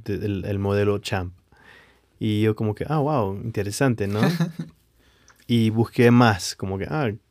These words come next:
Speaker 1: ¿qué más hay de, de, de Lupe?". Y no había nada, no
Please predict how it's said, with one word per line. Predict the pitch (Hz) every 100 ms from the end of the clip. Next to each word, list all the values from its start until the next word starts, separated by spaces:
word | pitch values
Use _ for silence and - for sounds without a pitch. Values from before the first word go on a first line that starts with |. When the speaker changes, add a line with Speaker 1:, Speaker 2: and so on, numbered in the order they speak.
| _
Speaker 1:
¿qué | 120
más | 117 120 -
hay | 110 110
de, | 110 101 - - _ _ _ - - _ _ _ -
de, | 110 107 104 127 127
de | 113
Lupe?". | 131 160 - - _ _ _ - - _ _ _
Y | -
no | 113
había | 135 151
nada, | 139 139 95 87
no | 90 101 -